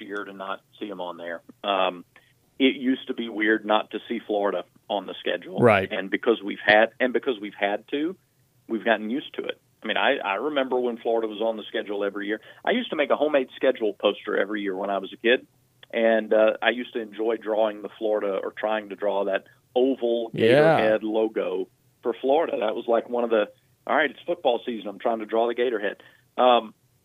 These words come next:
Speaker 1: I, so it was weird when that went away, but then it wasn't. Like, you knew you, there's nothing you could do about it to bring 'em back to the schedule, so you just kinda get used to it, and you focus on the games that are there, and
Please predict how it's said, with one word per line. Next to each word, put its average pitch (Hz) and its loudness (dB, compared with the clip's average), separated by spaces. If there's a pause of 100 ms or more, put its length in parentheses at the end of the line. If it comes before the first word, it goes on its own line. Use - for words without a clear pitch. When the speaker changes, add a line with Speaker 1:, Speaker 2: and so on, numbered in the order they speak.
(260)
Speaker 1:
I, 117 -6 (720)
so 185 4
it 208 2
was 180 -6
weird 175 0
when 165 -2
that 151 -2
went 156 -4
away, 131 0 (220)
but - -8
then 202 -4
it 208 -6
wasn't. 202 -2 (540)
Like, 127 -2 (840)
you 143 -8
knew 131 2
you, 139 0
there's 113 0
nothing 113 2
you 131 0
could 185 -4
do 113 4
about 98 6
it - -2
to 113 -8
bring 110 0
'em 98 -8
back - 6
to - -10
the 98 -10
schedule, 110 -4
so 110 -2 (440)
you 123 0
just 170 -4
kinda 180 -2
get 185 0
used 196 -12
to 165 0
it, - -4
and 120 -8
you 117 -6
focus 135 -2
on 143 -2
the 135 -6
games 135 -4
that 139 2
are 127 2
there, 123 2
and - -8